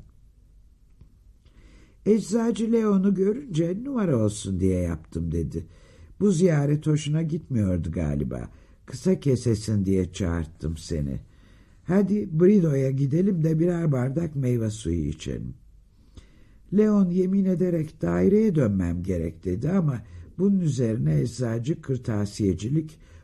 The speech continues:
hukuk işleri vesaire üstüne bir iki şaka yaptı.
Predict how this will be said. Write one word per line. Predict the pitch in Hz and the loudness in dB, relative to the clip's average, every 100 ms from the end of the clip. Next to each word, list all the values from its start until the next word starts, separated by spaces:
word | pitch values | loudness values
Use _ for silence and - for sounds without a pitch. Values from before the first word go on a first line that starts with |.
| - | -12
hukuk | 139 156 156 | -4 -4 -4
işleri | 120 - 123 147 139 | -6 -4 0 2 2
vesaire | 123 - 147 117 104 95 | 0 0 0 2 2 2
üstüne | 90 - 143 156 | -2 -4 -2 0
bir | 117 | 0
iki | 107 110 | -4 -6
şaka | 123 101 90 85 | -6 -6 -6 -6
yaptı. | 65 53 - - | -6 -8 -12 -14